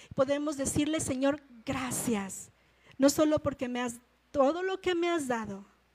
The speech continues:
me has dado tu hijo, me has perdonado, me has dado paz, gozo.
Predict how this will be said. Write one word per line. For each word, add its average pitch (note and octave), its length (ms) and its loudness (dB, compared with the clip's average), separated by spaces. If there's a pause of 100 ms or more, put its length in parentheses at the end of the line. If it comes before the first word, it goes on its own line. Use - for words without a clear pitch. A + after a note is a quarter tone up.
(600)
me B3 120 -4
has A3+ 80 -2
dado A#3 240 2
tu A3+ 160 -4
hijo, C4 420 0
me B3 140 -2
has A#3 120 -4
perdonado, A#3 800 -2 (480)
me A#3+ 120 -2
has A#3+ 120 -2
dado A#3 460 0 (1300)
paz, C4 460 -2
gozo. D4 580 2